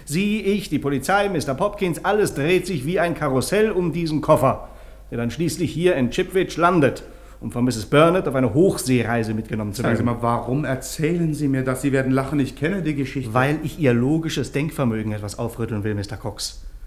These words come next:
Speaker 1: Wir wissen nicht, was in dem Koffer ist.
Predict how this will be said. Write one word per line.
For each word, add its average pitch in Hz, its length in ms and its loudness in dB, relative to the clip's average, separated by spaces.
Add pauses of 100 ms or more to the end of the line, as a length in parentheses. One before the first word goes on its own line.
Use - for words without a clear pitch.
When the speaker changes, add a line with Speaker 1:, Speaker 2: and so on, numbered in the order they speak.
(380)
Speaker 1:
Wir 127 180 4
wissen 170 260 2
nicht, 165 280 -2
was 151 240 -2
in 156 120 2
dem 135 140 2
Koffer 139 280 -6
ist. - 340 -12